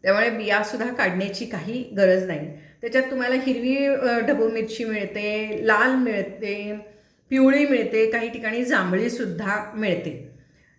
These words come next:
तर ह्या सगळ्यामध्ये तुम्हाला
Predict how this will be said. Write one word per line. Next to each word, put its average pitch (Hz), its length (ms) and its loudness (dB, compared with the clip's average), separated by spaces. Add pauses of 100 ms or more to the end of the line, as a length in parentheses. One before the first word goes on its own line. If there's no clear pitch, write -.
(100)
तर 262 240 4
ह्या 254 300 0
सगळ्यामध्ये 269 1300 0
तुम्हाला 240 540 -2